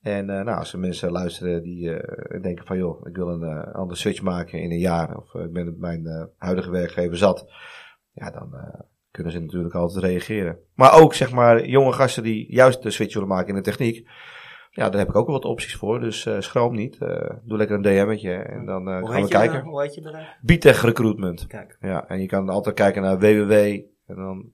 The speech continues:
Speaker 1: punt, eh, bi-techrecruitment punt N L. En dan gaan we gewoon kijken wat ik, eh, voor je kan betekenen.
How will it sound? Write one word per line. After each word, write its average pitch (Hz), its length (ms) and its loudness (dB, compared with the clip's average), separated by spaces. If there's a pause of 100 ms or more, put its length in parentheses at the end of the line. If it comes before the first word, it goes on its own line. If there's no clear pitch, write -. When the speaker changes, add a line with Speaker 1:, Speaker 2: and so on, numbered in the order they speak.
Speaker 1:
punt, 98 300 -6
eh, - 120 -8 (200)
bi-techrecruitment 104 1700 -2
punt 98 280 0
N 90 100 -4
L. - 180 -8 (600)
En 98 100 -10
dan 92 80 -6
gaan 90 120 -6
we 87 60 -6
gewoon 82 140 -16
kijken 76 380 -10
wat 80 100 -10
ik, - 120 -16
eh, 78 140 -10
voor 82 180 -10
je 78 80 -8
kan 78 160 -10
betekenen. 87 500 -12